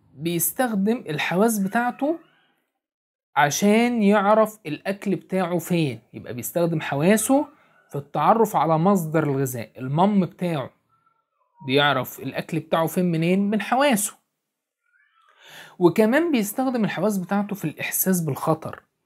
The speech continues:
يعرف، آه، إذا كان في خطر حد جاي يفترسه ولا حاجة، أو في خطر قادم عليه أو كده. قال لك برضو من خلال الحواس بتاعته. يبقى إذن بيستخدم حيوان النمس المصري حواسه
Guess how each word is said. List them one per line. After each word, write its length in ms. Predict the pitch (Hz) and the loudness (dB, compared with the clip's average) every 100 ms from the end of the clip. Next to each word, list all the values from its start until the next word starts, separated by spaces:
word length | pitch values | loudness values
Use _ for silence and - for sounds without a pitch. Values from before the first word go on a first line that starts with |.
| _ 143 | _ -2
يعرف، 560 | 131 151 151 147 - _ - | 0 2 0 -2 -18 _ -12
آه، 260 | 120 113 120 | -10 -10 -8
إذا 160 | 135 | -8
كان 160 | 135 156 | -6 -6
في 180 | 156 147 | -4 -2
خطر 480 | 160 156 147 - - - | -2 -2 -4 -4 -10 -12
حد 460 | - - 151 135 | -4 -2 0 -2
جاي 200 | 131 143 | -2 0
يفترسه 560 | 147 - - 147 139 147 | 0 -4 -4 -2 -2 -4
ولا 200 | 127 113 | -4 -6
حاجة، 320 | - 151 151 | -4 -4 -2
أو 240 | 135 151 139 | 0 0 -2
في 220 | - 147 | -6 -6
خطر 360 | - 156 123 | -4 -4 -4
قادم 380 | - 156 160 139 | -6 -8 -6 -4
عليه 300 | 120 127 147 | -4 -2 -4
أو 100 | 127 | -4
كده. 340 | 135 175 220 254 - - _ _ | -4 0 0 -2 -18 -20 _ _
قال 100 | 135 | -4
لك 100 | 139 | -4
برضو 460 | 135 139 170 170 208 | -2 -2 -2 0 0
من 140 | 180 127 | 0 -4
خلال 280 | - 120 139 | -8 -6 -4
الحواس 360 | - 131 139 | -4 -4 -4
بتاعته. 380 | 147 135 104 - _ - - - | -6 -8 -10 -12 _ -20 -20 -6
يبقى 160 | 135 170 | 0 2
إذن 260 | 185 175 | 2 2
بيستخدم 720 | 143 139 - 202 165 139 147 | 0 -2 -4 -2 -2 -2 -4
حيوان 360 | - 120 135 165 | -4 -6 -4 -2
النمس 360 | 160 190 - 165 | 0 0 0 -2
المصري 380 | 160 170 160 | -2 -2 -4
حواسه 640 | 143 139 156 214 269 302 | -2 -2 -2 -2 -2 -2